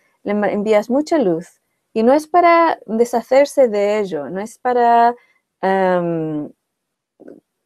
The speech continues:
con esa mentalidad de "lo hago porque quiero que se vaya",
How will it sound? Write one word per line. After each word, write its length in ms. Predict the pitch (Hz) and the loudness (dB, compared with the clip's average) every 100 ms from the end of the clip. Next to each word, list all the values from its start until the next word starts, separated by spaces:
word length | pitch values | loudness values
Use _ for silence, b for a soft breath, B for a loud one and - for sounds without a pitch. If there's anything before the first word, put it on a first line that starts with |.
| _ _ - | _ _ -8
con 180 | 208 | -4
esa 260 | 202 196 202 | -4 -4 -4
mentalidad 600 | 190 185 190 190 190 196 | -4 -4 -2 0 0 0
de 200 | 185 175 | 0 0
"lo 140 | 175 185 | 0 -2
hago 280 | 190 185 | 0 -2
porque 420 | 175 175 - 170 - | -2 -10 -8 -10 -6
quiero 280 | 196 185 | -4 -4
que 100 | 185 | -8
se 120 | 170 185 | -12 -6
vaya", 360 | 208 190 175 | -4 -4 -6